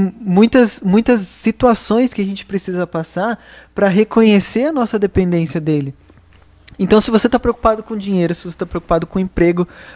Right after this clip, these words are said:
você não tem justamente essa paz. E o que Deus quer mostrar pra você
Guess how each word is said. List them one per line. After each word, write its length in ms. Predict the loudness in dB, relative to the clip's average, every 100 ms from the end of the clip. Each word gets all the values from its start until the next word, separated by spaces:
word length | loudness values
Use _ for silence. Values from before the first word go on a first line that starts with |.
| -2
você 260 | 2 2
não 160 | 2 0
tem 240 | 0 0 -2
justamente 440 | -2 -2 -2 -2
essa 220 | -4 -4
paz. 500 | -4 -4 -4 -8 -20 _ _ _ _ _ _ -6
E 60 |
o 40 | -4
que 120 | 2
Deus 240 | 8 8 6
quer 140 | 2
mostrar 340 | 2 0 0
pra 140 | 0 0
você 500 | -2 -4 0 0